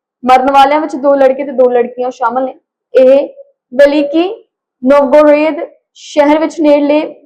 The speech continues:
ਨੋਵਗੋਰੋਡ ਸਟੇਟ ਯੂਨੀਵਰਸਿਟੀ ਵਿੱਚ ਪੜ੍ਹ ਰਹੀ ਸੀ। ਸਥਾਨਕ ਮੀਡੀਆ ਰਿਪੋਰਟਾਂ ਦੇ ਵਿੱਚ ਕਿਹਾ ਗਿਆ ਕਿ ਵੋਲਖੋਵ ਨਦੀ ਤੇ ਬੀਚ ਤੋਂ ਬਾਹਰ ਨਿਕਲਣ ਵੇਲੇ ਭਾਰਤੀ ਵਿਦਿਆਰਥਣ ਫਸ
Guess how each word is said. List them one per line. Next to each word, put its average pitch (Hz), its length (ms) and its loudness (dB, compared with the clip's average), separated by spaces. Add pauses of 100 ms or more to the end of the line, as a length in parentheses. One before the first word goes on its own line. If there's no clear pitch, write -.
ਨੋਵਗੋਰੋਡ 311 640 0
ਸਟੇਟ 285 360 -10
ਯੂਨੀਵਰਸਿਟੀ 277 520 -2
ਵਿੱਚ 277 180 -8
ਪੜ੍ਹ 254 260 -4
ਰਹੀ 277 140 -4
ਸੀ। 285 200 -20 (260)
ਸਥਾਨਕ 277 560 -2 (340)
ਮੀਡੀਆ 262 300 2
ਰਿਪੋਰਟਾਂ 269 420 -2
ਦੇ 269 80 -4
ਵਿੱਚ 269 180 -8
ਕਿਹਾ 262 240 -2
ਗਿਆ 262 260 0
ਕਿ 277 340 -8 (760)
ਵੋਲਖੋਵ 294 500 2
ਨਦੀ 330 260 0
ਤੇ 320 260 -6
ਬੀਚ 269 340 -4
ਤੋਂ 294 140 -6
ਬਾਹਰ 269 560 0 (140)
ਨਿਕਲਣ 269 340 -4
ਵੇਲੇ 302 160 -2
ਭਾਰਤੀ 277 380 -2
ਵਿਦਿਆਰਥਣ 254 600 -2
ਫਸ 240 220 -4